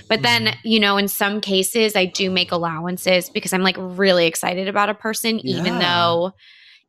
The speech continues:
Speaker 1: even though I can feel like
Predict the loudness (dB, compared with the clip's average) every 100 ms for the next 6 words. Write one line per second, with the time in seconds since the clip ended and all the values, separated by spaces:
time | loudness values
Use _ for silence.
0 | 0 2 4 4 4 2 0 0 -2 0
1 | -2 -2 -4 -2 2 4 4 4 2 0
2 | -4 0 2 0 -4